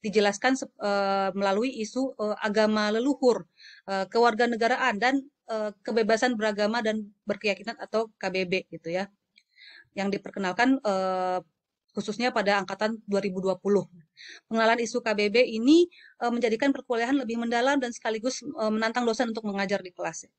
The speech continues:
Yang kedua, yang penting itu, eh, kekuatannya adalah pada penelitian lapangan sebagai intellectual exercise bagi mahasiswa sekaligus dosen untuk menggali pengetahuan baru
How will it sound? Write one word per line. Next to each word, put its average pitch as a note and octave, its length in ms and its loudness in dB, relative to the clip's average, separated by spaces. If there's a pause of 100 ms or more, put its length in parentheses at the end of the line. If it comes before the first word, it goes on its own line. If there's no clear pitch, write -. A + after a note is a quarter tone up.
(380)
Yang C#4+ 240 4
kedua, C#4 320 8 (400)
yang A3 160 -6
penting G#3+ 320 -8
itu, E4 240 0 (480)
eh, A#3 320 2
kekuatannya B3 560 2
adalah C#4 240 4
pada C4 240 0
penelitian B3+ 480 -2
lapangan B3+ 400 0
sebagai A3 400 -2
intellectual G#3+ 560 -6
exercise B3 720 0 (380)
bagi G#3+ 240 0
mahasiswa A3 560 2
sekaligus A3 480 -4
dosen A3+ 240 -2
untuk C4 240 -4
menggali C4+ 400 2
pengetahuan A3+ 560 -2
baru G3+ 340 0